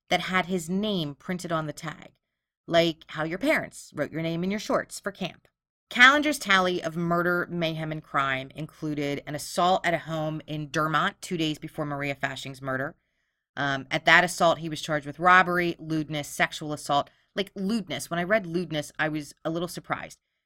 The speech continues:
He killed people. He tied them up. He raped them. He robbed them. And you're charging him with lewdness? Like, what does that add? Another two months?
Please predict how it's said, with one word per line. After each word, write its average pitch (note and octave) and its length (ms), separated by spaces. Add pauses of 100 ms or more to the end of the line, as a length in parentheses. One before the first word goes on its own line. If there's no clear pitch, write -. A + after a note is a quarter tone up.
(260)
He F#3+ 120
killed G#3 280
people. - 320
He F3+ 100
tied F#3+ 300
them F3+ 140
up. C#3+ 160
He F#3+ 120
raped E3+ 380
them. D#3+ 160
He F3 160
robbed C3+ 380
them. C#3+ 220 (360)
And E3 300
you're E3+ 120
charging G3 400
him G3 140
with D#3+ 140
lewdness? F#3+ 560
Like, G3 200
what F3 200
does B3+ 100
that F3 220
add? A#2+ 180
Another D#3+ 360 (200)
two - 200
months? G#3+ 460